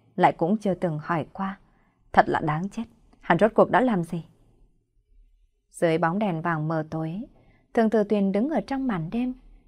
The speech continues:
giơ chân híp lại mắt đẹp, nhìn thấy một bóng dáng cách nàng mấy bước,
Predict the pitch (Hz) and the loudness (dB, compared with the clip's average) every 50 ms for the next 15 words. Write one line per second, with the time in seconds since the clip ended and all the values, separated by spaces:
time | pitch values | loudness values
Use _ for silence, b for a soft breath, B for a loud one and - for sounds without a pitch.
0 | _ _ 185 175 180 170 165 - 175 165 165 165 202 277 - - 196 165 - - | _ _ -2 0 0 0 0 0 -2 -2 -2 -2 -4 -4 -4 -4 -6 -6 -6 -4
1 | 160 175 - - 262 196 170 156 b b b b b b b b - 175 151 170 | -6 -6 -6 -8 -8 -10 -8 -10 b b b b b b b b -2 -2 0 0
2 | 170 196 208 180 - - 165 165 180 175 180 165 165 185 - 285 277 240 190 160 | 0 0 0 0 0 -2 -2 -2 -2 -4 -6 -6 -6 -6 -6 -4 -4 -4 -4 -4
3 | 151 151 151 160 180 196 254 269 311 - | -4 -4 -6 -6 -6 -6 -8 -8 -8 -10